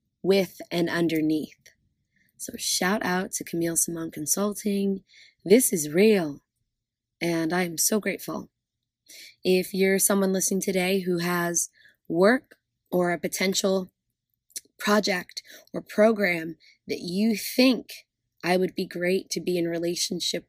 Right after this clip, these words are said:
with for, I would love to hear from you. You can reach out to me at hello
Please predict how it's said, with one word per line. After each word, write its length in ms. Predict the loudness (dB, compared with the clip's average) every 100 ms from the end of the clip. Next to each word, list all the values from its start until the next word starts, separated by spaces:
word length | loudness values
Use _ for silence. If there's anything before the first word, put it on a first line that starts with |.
| -6
with 400 | -6 -6 -12 -16 _ _ -18 -6
for, 500 | 0 2 2 -2 -10 -18 _ _ _ _ _ _ _ _ _ _ _ _ _ -6
I 40 |
would 140 | -2 0
love 200 | 0 -2
to 120 | -6
hear 160 | -6 -8
from 200 | -6 -8
you. 220 | -8 -12 -12
You 80 |
can 140 | -6 -4
reach 220 | -2 -2
out 160 | -4 -4
to 120 | -4
me 140 | -4
at 60 | -4 -2
hello 520 | 2 4 2 0 -4